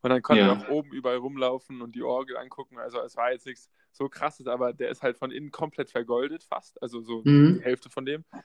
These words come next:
Speaker 1: Das heißt, du kommst da rein und es ist halt die Lichter, alles und niemand ist da. Also es war schon,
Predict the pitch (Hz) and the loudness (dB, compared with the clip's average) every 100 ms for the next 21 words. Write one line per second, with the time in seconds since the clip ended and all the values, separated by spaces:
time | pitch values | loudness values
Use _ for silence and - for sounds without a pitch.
0 | _ _ 127 120 120 117 - 143 147 - | _ _ 0 0 -6 -14 -6 -4 -2 0
1 | 131 135 127 135 147 123 117 120 113 120 | 2 0 -4 -6 -6 -10 -12 -12 -10 -10
2 | 113 _ - 120 131 - 120 - - 87 | -10 _ -18 -12 -10 2 4 4 0 2
3 | 131 131 123 123 - 135 151 143 - - | 2 0 -4 -12 -8 -8 -2 -2 -2 -6
4 | 117 - 113 - - - - | -4 -2 -4 -6 -10 -8 -12